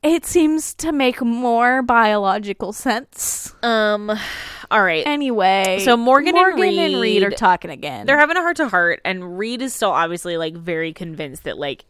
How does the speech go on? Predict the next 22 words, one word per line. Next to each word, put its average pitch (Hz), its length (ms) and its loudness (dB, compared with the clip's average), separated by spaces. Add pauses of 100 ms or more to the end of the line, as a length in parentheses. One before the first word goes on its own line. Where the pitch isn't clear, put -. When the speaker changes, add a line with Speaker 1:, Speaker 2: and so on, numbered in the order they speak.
(380)
Speaker 2:
something 185 460 -2
about 156 220 -2
this 143 180 -10
case, 123 340 -8
like, 135 200 -10
has 120 260 -6
something 143 280 -12
to 170 100 -20
do 226 120 -2
with 208 140 4
him, 202 180 -2
and 170 120 -6
Morgan 175 320 -6
is 175 140 -8
like, 165 140 -8
"Listen, 120 480 -8
like, 202 140 -8
you 233 260 -4
have 254 120 -2
a 262 100 0
photographic 262 640 -2
memory. 160 560 -4